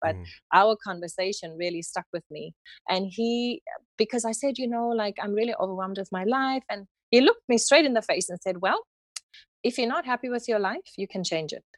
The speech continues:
Speaker 2: Mm-hmm.
Speaker 1: And I looked at him, I was like, "You have to be crazy.
Speaker 2: <laughs>
Speaker 1: Like, are you for real?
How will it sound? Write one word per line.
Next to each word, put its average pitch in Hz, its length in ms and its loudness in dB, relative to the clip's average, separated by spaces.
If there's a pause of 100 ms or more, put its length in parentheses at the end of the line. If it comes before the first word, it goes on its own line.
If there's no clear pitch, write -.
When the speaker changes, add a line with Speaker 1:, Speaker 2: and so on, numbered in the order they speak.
(240)
Speaker 2:
Mm-hmm. - 220 -16
Speaker 1:
And 175 120 2
I 165 80 2
looked 170 260 0
at 233 100 2
him, 226 220 0
I 190 60 0
was 180 120 -4
like, 170 240 -2 (280)
"You 180 100 2
have 185 180 0
to - 80 -6
be 156 60 -2
crazy. - 560 -4 (120)
Speaker 2:
<laughs> - 220 -14
Speaker 1:
Like, - 200 6
are 190 120 10
you 220 120 8
for 185 220 4
real? 165 400 6